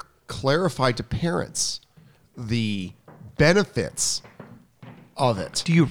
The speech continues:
Speaker 2: really need to <laughs> clarify
Speaker 1: You
Speaker 2: the
Speaker 1: do,
Speaker 2: benefits
Speaker 1: you'd be
Speaker 2: of a
Speaker 1: su-
Speaker 2: read aloud?
Speaker 1: Yes, you do. Yes, you do.
Speaker 2: <laughs> Okay.
Speaker 1: Yes, you do.
Speaker 2: Okay. Your kid's gonna, <laughs> your kid's gonna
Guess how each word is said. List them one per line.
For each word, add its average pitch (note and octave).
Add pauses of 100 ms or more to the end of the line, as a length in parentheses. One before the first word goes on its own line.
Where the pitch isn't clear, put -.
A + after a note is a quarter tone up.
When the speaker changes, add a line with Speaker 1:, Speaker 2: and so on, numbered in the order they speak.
Speaker 2:
really G3
need F#3
to E3
<laughs> -
clarify -
Speaker 1:
You A3
Speaker 2:
the F3+
Speaker 1:
do, E3
Speaker 2:
benefits F#3
Speaker 1:
you'd A#3
be -
Speaker 2:
of -
a C#3
Speaker 1:
su- A#2+ (140)
Speaker 2:
read E3+
aloud? F#3+
Speaker 1:
Yes, G3
you F3
do. D3
Yes, D#3
you F#3
do. F#3+ (380)
Speaker 2:
<laughs> -
Okay. A#3+
Speaker 1:
Yes, F3
you G3
do. F#3+
Speaker 2:
Okay. C#3+ (1000)
Your C3
kid's -
gonna, C3+
<laughs> -
your G#3+
kid's -
gonna B2+